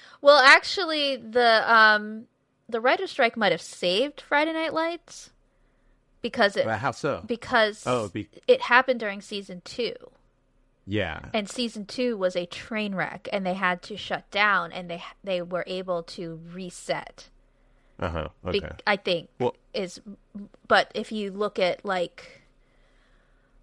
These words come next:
Speaker 1: Pushing Daisies got canceled
Speaker 2: Mm-hmm.
Speaker 1: because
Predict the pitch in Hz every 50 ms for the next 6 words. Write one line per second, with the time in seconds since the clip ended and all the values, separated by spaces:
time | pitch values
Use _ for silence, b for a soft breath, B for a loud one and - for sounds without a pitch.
0 | _ _ _ _ _ _ - - 247 240 - - 220 208 185 214 185 185 190 214
1 | 208 226 220 202 202 - - 185 175 - - - - 240 254 254 247 - - 180
2 | 156 139 139 151 196 214 - - - b b b b b b b b _ _ _
3 | - - 98 85 90 80 80 82 85 113 - - - 220 185 180 175 175 170 -
4 | - - - -